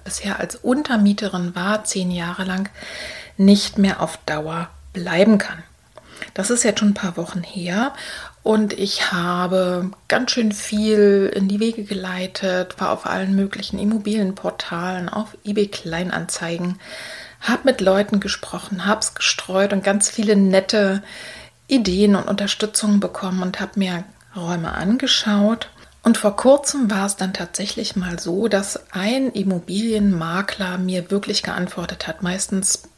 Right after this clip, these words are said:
kriegt man ja darauf erstmal gar keine Antwort. Wahrscheinlich, wer auf dem Wohnungsmarkt unterwegs ist, der kennt das, ne? In Berlin oder München oder sonst wo, ähm, das ist einfach nicht so einfach. Es gibt immer mehr Bewerbungen, äh, als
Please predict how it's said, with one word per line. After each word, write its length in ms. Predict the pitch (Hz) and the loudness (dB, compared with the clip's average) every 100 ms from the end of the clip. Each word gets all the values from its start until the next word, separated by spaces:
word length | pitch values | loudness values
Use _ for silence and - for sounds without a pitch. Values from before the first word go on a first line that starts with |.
| - | -10
kriegt 260 | - 202 | -6 -4
man 120 | 185 180 | -2 -2
ja 260 | 170 - | -2 -2
darauf 320 | - 190 180 | -2 -4 -4
erstmal 280 | 180 - 190 | -4 -4 -4
gar 120 | 175 | -6
keine 340 | 175 196 180 170 | -6 -4 -4 -2
Antwort. 440 | 240 - 214 214 | -2 -2 -4 -4
Wahrscheinlich, 440 | 190 - 180 180 - - - - - | -4 -4 -4 -4 -8 -14 -16 -18 0
wer 180 | 190 - | 2 4
auf 120 | - | 2
dem 300 | 214 196 165 | 4 4 4
Wohnungsmarkt 840 | 180 233 294 254 - 190 190 196 - | 6 6 6 4 2 0 -2 -4 -6
unterwegs 600 | 180 180 180 175 - - | -6 -4 -4 -4 -4 -4
ist, 300 | 175 - - | -4 -6 -8
der 140 | 170 - | -10 -10
kennt 320 | - 214 226 233 | -2 2 2 0
das, 280 | 220 - | -4 -4
ne? 340 | 190 185 220 220 | -4 -2 0 -2
In 180 | - 185 | -2 -2
Berlin 440 | 180 175 180 202 | -2 -2 2 2
oder 380 | - 180 180 175 - | 0 -2 -4 -6 -6
München 500 | 190 196 196 196 185 | -2 0 0 -4 -4
oder 220 | 180 180 | -4 -2
sonst 360 | 175 196 - - | 0 -2 -4 -2
wo, 240 | 196 190 - - - - - - _ | 0 -2 -4 -16 -14 -14 -16 -20 _
ähm, 460 | - 180 180 175 180 - | -10 -8 -6 -6 -8 -6
das 260 | 185 185 | -4 -2
ist 140 | 175 - | -2 -2
einfach 260 | - 196 | -2 2
nicht 160 | 202 202 | 4 4
so 100 | - | 0
einfach. 300 | - 254 262 | -2 -2 -2
Es 120 | 226 | -2
gibt 200 | - 208 | -4 -2
immer 220 | 208 196 | 0 2
mehr 440 | 185 180 190 202 175 - - - | 2 0 0 -2 -4 -10 -14 -2
Bewerbungen, 960 | 202 180 170 196 208 196 190 185 185 180 | 0 2 2 2 4 4 2 0 -2 -4
äh, 40 | - 180 175 | -6 -6 -6
als 560 | - 170 165 170 - - | -8 -8 -8 -2 -2 -2